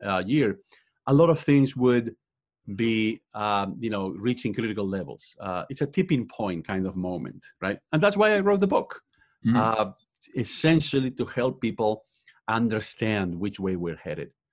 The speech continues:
Speaker 2: Right. It's kind of cool how every five years, ten years, whatever segment we look at is a tipping point for something, whether it's the year two thousand, two thousand ten, right now.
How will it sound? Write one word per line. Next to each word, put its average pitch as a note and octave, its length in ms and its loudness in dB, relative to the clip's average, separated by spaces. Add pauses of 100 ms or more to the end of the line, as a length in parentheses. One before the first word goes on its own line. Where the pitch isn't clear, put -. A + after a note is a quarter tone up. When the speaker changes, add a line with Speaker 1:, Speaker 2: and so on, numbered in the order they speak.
(680)
Speaker 2:
Right. - 260 -4 (1300)
It's - 160 -6
kind C#3+ 260 -2
of C3 100 -8
cool B2+ 200 0
how B2+ 160 0
every A2 600 -2 (600)
five F#2+ 300 0
years, B1 200 -10
ten G#2+ 260 -2
years, D#2+ 200 -6
whatever G2 320 -2
segment G2 320 -2
we D#2 80 -4
look G2+ 240 -4
at E2+ 180 -2
is A#2 140 0
a A2 60 -2
tipping C3+ 340 -4
point G2 240 -4
for F#2 80 -6
something, F#2 640 -4 (220)
whether F2+ 240 -2
it's F#2 100 -4
the E2+ 120 -6
year F#2 120 0
two F#2+ 220 -6
thousand, F#2 600 0 (480)
two F2+ 100 -4
thousand F#2 260 -2
ten, F2 340 -4 (340)
right D2 180 -4
now. F2 420 -2